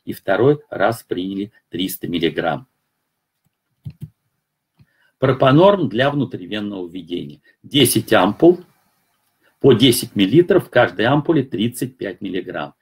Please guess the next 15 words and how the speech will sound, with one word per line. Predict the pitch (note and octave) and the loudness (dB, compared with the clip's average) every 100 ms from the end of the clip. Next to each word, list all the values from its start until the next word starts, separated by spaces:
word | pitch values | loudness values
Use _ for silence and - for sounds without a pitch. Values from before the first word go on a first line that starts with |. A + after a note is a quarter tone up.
| _ _ | _ _
На | A2 C3 | 0 0
введение | G2+ G#2+ A2 A2+ F3+ G3 G3+ F#3+ - _ - | 0 -2 -2 4 4 4 0 -2 -6 _ -8
нам | G#2 G#2 G#2 | -4 -2 2
нужно | D3 D#3+ E3+ E3+ - _ | 2 2 -2 -4 -6 _
четыре | - A#2+ - A2 B2 C3+ - | -6 -6 0 0 0 -2 -6
ампулы, | G#2 F2+ - F2 E2 | -8 -8 -6 -10 -10
то | G2 | -12
есть | F2 | -12
сорок | - C3+ D3 B2+ - | -2 0 2 -2 -6
миллилитров. | G#2 G#2+ F#2+ E2+ - - - - _ _ _ | -4 -4 -4 -8 -12 -20 -20 -20 _ _ _
Э, | G#2 G#2 | -4 0
можно | A#2 D3 C#3 - G#2 | 2 4 2 0 -8
вводить | E2+ - A2+ F#2+ G2 - | -6 0 0 0 -8 -10
без | - D3 D3 | 0 2 2
разведения, | E3 D3+ F3 D3+ F3+ E3 E3 D#3+ | -2 -2 -4 -2 0 0 0 -6